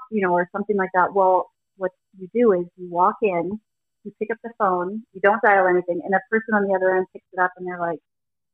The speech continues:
you know, "Welcome to, I don't know,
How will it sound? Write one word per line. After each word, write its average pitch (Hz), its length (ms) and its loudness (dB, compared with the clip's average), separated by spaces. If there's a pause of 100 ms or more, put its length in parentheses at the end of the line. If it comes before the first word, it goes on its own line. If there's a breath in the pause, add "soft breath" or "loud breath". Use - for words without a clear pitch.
(100)
you 180 140 -10
know, 170 220 -2 (100)
"Welcome 185 380 2 (140)
to, 185 360 0 (1120)
I 170 40 -10
don't 160 220 -4
know, 156 280 -10